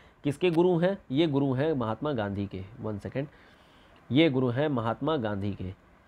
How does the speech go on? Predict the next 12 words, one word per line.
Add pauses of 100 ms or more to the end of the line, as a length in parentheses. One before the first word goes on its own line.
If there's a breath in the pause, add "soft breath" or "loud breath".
(180)
और
गोपाल
कृष्ण (480)
के
गुरु
कौन
हैं?
तो
वो
थे
एमजी
रानडे।